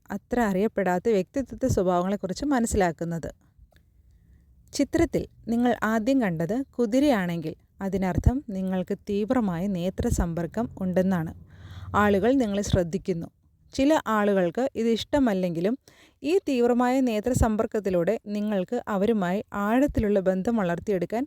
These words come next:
കഴിയുമെന്ന് മറ്റു ചിലർ കരുതുന്നു. ഇനി ചിത്രത്തിൽ ആദ്യം കണ്ടത് ഗായകനെയാണെങ്കിൽ അതിനർത്ഥം ആളുകൾ നിങ്ങളെക്കുറിച്ച് ആദ്യം ശ്രദ്ധിക്കുന്നത്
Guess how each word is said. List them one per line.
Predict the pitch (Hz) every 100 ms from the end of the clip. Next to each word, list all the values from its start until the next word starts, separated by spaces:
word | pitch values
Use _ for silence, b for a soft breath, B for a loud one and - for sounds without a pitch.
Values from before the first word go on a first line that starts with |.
| -
കഴിയുമെന്ന് | - 190 208 208 175 220 -
മറ്റു | 220 202 226
ചിലർ | 202 202 311
കരുതുന്നു. | 269 247 190 165 156 - _ _ _ _ _ _ _ _ _ _
ഇനി | 262 233 160 _ _ _
ചിത്രത്തിൽ | - 233 196 185 254 - -
ആദ്യം | 220 247 269 262
കണ്ടത് | 202 175 175
ഗായകനെയാണെങ്കിൽ | 190 202 196 214 240 277 254 180 175 170 160 -
അതിനർത്ഥം | 190 196 190 170 - 262 -
ആളുകൾ | 190 185 196
നിങ്ങളെക്കുറിച്ച് | 208 196 196 226 - 185 - -
ആദ്യം | 190 196 214 247
ശ്രദ്ധിക്കുന്നത് | 214 185 180 190 180 170